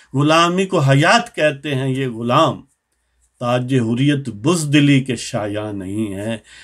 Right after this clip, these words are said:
حاضر ہیں نمرود و شداد بھی ہیں یہاں، حاضر ہیں نمرود و شداد بھی ہیں یہاں، صدق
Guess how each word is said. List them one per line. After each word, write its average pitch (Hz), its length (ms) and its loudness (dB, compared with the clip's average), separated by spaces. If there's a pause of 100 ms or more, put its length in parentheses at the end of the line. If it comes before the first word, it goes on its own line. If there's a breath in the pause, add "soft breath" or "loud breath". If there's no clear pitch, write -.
(160 loud breath)
حاضر 180 500 6
ہیں 220 140 4
نمرود 196 580 0
و 208 80 4
شداد 185 600 4
بھی 143 340 -2
ہیں 107 140 -8
یہاں، 113 480 -6 (760)
حاضر 147 480 2
ہیں 160 80 -2
نمرود 160 520 0
و 175 80 0
شداد 143 560 2
بھی 156 460 0
ہیں 156 100 2
یہاں، 147 480 2 (280 loud breath)
صدق 160 400 -2